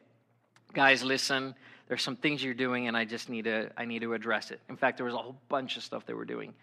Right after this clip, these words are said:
The Ephesian church was actually doing really well.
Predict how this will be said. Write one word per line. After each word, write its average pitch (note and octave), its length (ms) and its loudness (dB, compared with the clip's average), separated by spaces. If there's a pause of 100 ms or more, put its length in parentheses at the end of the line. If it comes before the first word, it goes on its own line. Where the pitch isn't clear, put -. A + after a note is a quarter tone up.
(420)
The G3+ 160 10
Ephesian C#4 540 10
church F3+ 440 12
was F3 120 8
actually G#3+ 440 10
doing F3 320 6
really C#3+ 260 4
well. E3+ 420 8